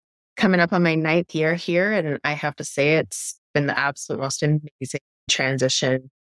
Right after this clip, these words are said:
career change for me. A lot of years of learning. I, I, like many other of my peers, went to the school of hard knocks, but here we are eight years later. We had our biggest year of growth last year. We tripled in size.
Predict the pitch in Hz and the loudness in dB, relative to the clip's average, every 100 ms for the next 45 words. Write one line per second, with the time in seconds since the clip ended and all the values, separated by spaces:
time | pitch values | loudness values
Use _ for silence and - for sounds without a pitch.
0 | _ - 160 131 135 - 139 151 139 - | _ 0 2 2 0 0 0 2 0 -2
1 | - 139 139 139 147 175 285 _ _ _ | -2 -2 -4 -2 0 0 -6 _ _ _
2 | 147 135 156 147 139 143 135 147 143 135 | -8 -2 0 0 0 -2 0 0 0 2
3 | 143 180 220 _ _ - 131 - 135 143 | 4 6 4 _ _ -16 -10 -4 -4 -4
4 | - 156 170 160 151 160 143 143 139 147 | -4 -2 0 0 -2 -4 -4 -2 0 0
5 | 147 143 143 - 139 139 - 143 143 185 | 0 -2 -6 -4 -2 -2 -2 0 0 0
6 | 175 120 - 131 - 156 143 151 147 151 | 0 -2 0 -2 0 0 0 0 -2 0
7 | 180 233 - - 156 - _ _ _ - | -2 -4 -6 -2 -2 -4 _ _ _ 2
8 | 185 190 156 156 170 170 165 165 165 170 | 4 4 4 4 4 2 0 0 0 0
9 | 160 160 170 180 196 175 156 160 156 160 | 2 4 4 4 2 -2 -6 -8 -4 0
10 | 151 147 151 151 - 151 - 156 170 - | 0 0 0 0 0 -2 0 0 0 0
11 | 180 180 - 185 160 - 170 156 - - | -2 -2 -2 -2 -2 -6 -4 -2 -4 -8
12 | - 226 220 214 208 208 - | -2 2 2 2 0 -2 -6